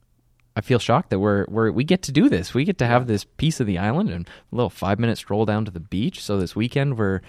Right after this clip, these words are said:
Speaker 1: we didn't book the ferry in time, so we're walking onto the ferry, uh, with the kids in the backpacks, and we're gonna walk to this spot, and it's got a, a trailer on it right now, and yeah, we're gonna go enjoy it.
Speaker 2: So for you, this is like a family,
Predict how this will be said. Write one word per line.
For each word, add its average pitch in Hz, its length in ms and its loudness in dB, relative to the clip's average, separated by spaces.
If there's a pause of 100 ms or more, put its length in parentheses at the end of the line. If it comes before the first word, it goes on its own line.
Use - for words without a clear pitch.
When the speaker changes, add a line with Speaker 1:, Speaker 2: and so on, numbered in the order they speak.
(440)
Speaker 1:
we 95 320 0 (120)
didn't 107 360 -2
book 117 280 -2
the 101 180 -4
ferry 104 280 0
in 120 100 -2
time, 147 240 -2
so 113 120 -6
we're 98 160 -2
walking 110 400 -2
onto 92 180 -4
the 90 80 -12
ferry, 90 460 -8 (140)
uh, 92 260 -6
with 92 180 -10
the 95 60 -10
kids 107 320 -4
in 104 60 -4
the 95 80 -4
backpacks, 107 600 -6
and 90 120 -6
we're 98 120 -4
gonna 98 260 -4
walk 95 400 -8
to 101 360 -2 (640)
this 95 140 -6
spot, 104 420 -4
and 90 100 -8
it's 85 160 -10
got 95 160 -8
a, 87 200 -6 (120)
a 107 80 -8
trailer 104 400 0
on 98 140 0
it 85 60 -4
right 98 200 0
now, 120 360 -2
and 92 360 -6
yeah, 143 260 -2
we're 104 180 -6
gonna 117 180 -8
go 120 300 -4
enjoy 117 340 -4
it. - 140 -8 (640)
Speaker 2:
So 123 300 4
for 123 180 -4
you, 131 300 4
this 110 220 0
is 101 160 -4
like 92 240 -6
a 92 80 -8
family, 92 640 -6